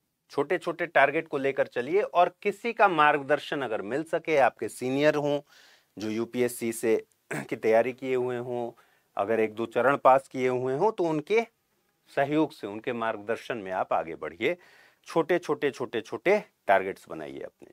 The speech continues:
जैसे आपने बना लिया कि भाई एनसीईआरटी में मैंने ज्योग्राफी का एक टारगेट बना लिया है कि इतने दिन में मैं ज्योग्राफी को कवर कर लूँगा। करंट अफेयर्स में डेली बेसिस पर आप मानकर चलिए कि हाँ, एक आदत है, हैबिट है मुझे कि पैंतालीस पचास मिनट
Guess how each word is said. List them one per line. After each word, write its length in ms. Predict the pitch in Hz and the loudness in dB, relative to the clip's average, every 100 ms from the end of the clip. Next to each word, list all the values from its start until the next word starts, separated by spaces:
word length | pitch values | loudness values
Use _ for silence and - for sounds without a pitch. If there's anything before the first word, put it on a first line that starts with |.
| _ | _
जैसे 300 | 117 123 156 | -4 4 8
आपने 280 | 143 - 151 | 8 6 4
बना 220 | 143 147 | 6 6
लिया 220 | 147 147 180 | 6 6 4
कि 120 | 180 | 4
भाई 220 | 151 160 | 2 4
एनसीईआरटी 720 | 143 139 131 165 147 131 127 147 | 4 0 0 2 6 6 4 -2
में 120 | 170 | 0
मैंने 260 | 165 147 139 | 0 0 -2
ज्योग्राफी 440 | 127 120 123 139 | -2 -4 -4 -4
का 140 | 131 139 | -4 -2
एक 140 | 123 | 0
टारगेट 320 | 123 113 113 104 | 2 2 0 -6
बना 220 | 101 98 | -6 -6
लिया 220 | 104 120 | -4 -4
है 120 | 156 | -4
कि 120 | - | -8
इतने 280 | 131 - 127 | -12 -8 -8
दिन 120 | 110 | -8
में 200 | 107 95 95 | -10 -10 -6
मैं 160 | 160 180 _ _ _ | -6 -6 _ _ _
ज्योग्राफी 400 | 104 104 101 - | -6 -4 -4 -6
को 120 | 98 92 | -10 -10
कवर 260 | - 73 - | -10 -10 -10
कर 80 | - - | -14 -14
लूँगा। 260 | - - _ _ _ _ _ _ _ | -20 -20 _ _ _ _ _ _ _
करंट 360 | 156 180 208 190 | 6 6 6 4
अफेयर्स 340 | 170 185 180 202 | 6 6 4 0
में 160 | 175 | 0
डेली 320 | 127 185 214 170 | 2 2 2 2
बेसिस 340 | 175 175 175 | 0 0 -4
पर 180 | - 175 | 2 6
आप 200 | 165 - _ _ _ _ _ _ | 6 2 _ _ _ _ _ _
मानकर 400 | 135 135 151 143 | 2 4 4 2
चलिए 340 | 139 156 165 202 | -2 -2 0 0
कि 140 | 202 | -2
हाँ, 400 | 160 147 135 139 - | -4 -2 0 0 -2
एक 180 | 143 143 - | -4 0 6
आदत 360 | 139 156 147 | 8 8 4
है, 120 | 139 113 | 0 0
हैबिट 380 | 123 156 185 156 | 2 2 0 -2
है 60 | |
मुझे 280 | 113 113 175 | -6 -6 -6
कि 80 | 175 | -6
पैंतालीस 480 | - 123 123 123 135 | -6 0 2 2 -4
पचास 360 | 117 120 110 - | -6 -2 -2 -4
मिनट 180 | 110 | -12